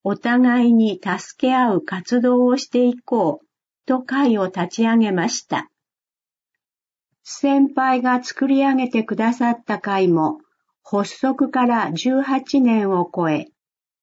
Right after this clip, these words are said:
健康講座や体操、お楽しみ会など、社協や市、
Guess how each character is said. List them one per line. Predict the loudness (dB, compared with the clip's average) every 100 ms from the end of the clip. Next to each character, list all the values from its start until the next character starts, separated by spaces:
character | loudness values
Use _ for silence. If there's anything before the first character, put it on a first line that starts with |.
| _ _ _
健 | 0 2 0
康 | 0 0 2 0
講 | 0 0
座 | 0 0
や | -2 -2
体 | -4 -2 2 0
操、 | 0 -2 0 -2 -4 _ _ _ _ _
お | -8
楽 | -2 0 2 2
し | 2
み | 2 2
会 | 0 2 4
な | 2 2
ど、 | -2 -4 -10 _ _ _ -16
社 | -4 -2 -2
協 | 0 0 2 2
や | 0 -2
市、 | -8 -4 0 0 -4